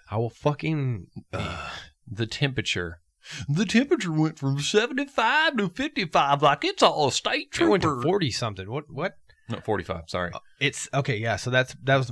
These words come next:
Speaker 1: that's my run on, by the way.
Speaker 2: Yeah.
Speaker 1: Um, it seems like winter is finally upon us as we start this new week with forty degree weather and an ass load of rain.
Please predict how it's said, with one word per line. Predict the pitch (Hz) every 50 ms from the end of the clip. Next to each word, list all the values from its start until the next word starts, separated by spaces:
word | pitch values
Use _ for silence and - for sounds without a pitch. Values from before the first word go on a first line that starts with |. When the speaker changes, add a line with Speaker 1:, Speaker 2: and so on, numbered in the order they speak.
| - -
Speaker 1:
that's | 123 135 127 135
my | 127 110
run | 113 117 123 123
on, | 104 92 92 92
by | 87 85
the | 87
way. | 82 87 104 123 _ _ -
Speaker 2:
Yeah. | 110 101 87 - - _ _ - -
Speaker 1:
Um, | 135 135 135 127 117
it | 127 -
seems | - - 202 202 202 170
like | 170 151 139
winter | 156 170 170 165 185 185 175
is | 143 -
finally | - 143 147 147 151 147
upon | 143 - - 135 135
us | 135 139 -
as | 135 120 117
we | 123 120
start | - - 127 120 123 123 -
this | - 104 -
new | 113 113 117 113
week | 117 113 117 123 - -
with | 101 -
forty | - - 139 147 151 151 143
degree | 127 120 123 127 123
weather | 113 110 104 110 123 147 151
and | 139 117 104
an | 101 92 -
ass | - 107 107 110 107 - -
load | 95 98 101 101 95
of | 87 85
rain. | 90 92 90 90 95 95 117 165 247